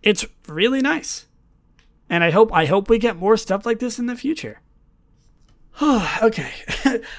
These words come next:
I, I went a little crazy there. It's okay. Um, before we end it today, before we end it, before we get into next episode,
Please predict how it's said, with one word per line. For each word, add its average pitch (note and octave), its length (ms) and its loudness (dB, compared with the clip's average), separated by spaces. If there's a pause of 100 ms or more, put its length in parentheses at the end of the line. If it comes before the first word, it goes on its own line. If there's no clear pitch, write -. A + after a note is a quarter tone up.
(580)
I, G3 580 -4
I F3 80 0
went G#3 220 2
a - 20 4
little F#3+ 180 4
crazy D#3+ 360 2
there. - 180 -14
It's - 180 -10
okay. E3 460 0 (240)
Um, E3 720 2 (720)
before A#3+ 320 8
we C4 140 4
end F3+ 160 2
it C#3 80 -2
today, A#2+ 260 -12 (840)
before G#3 500 6
we F3 320 -2
end F#3 260 0
it, G3 280 0
before F3 440 0
we F#3 140 -4
get D3+ 260 0
into C#3+ 800 -2 (640)
next F3+ 440 0
episode, F3 760 2